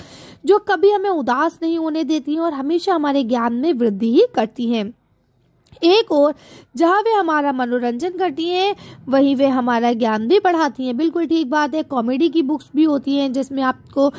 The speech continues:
अ, कॉमिक्स वगैरह, है ना, आपको मनोरंजन भी करती हैं, हंसी मजाक भी होता है और आपका ज्ञान भी बढ़ता है। हमें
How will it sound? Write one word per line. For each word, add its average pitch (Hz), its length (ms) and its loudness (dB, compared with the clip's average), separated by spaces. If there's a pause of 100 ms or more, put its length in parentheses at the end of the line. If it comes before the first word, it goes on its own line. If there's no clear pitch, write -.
(320)
अ, 262 160 2
कॉमिक्स 311 560 -2
वगैरह, 277 520 -2 (200)
है 370 60 -2
ना, 466 140 -4 (320)
आपको 302 300 -2
मनोरंजन 359 580 -2
भी 339 80 0
करती 285 260 -4
हैं, 320 60 0
हंसी 320 200 0
मजाक 320 300 0
भी 269 160 0
होता 302 240 0
है 320 80 0
और 359 180 0 (140)
आपका 247 320 -2
ज्ञान 226 400 -2
भी 370 120 4
बढ़ता 240 340 -2
है। 220 260 -2 (120)
हमें 226 480 -2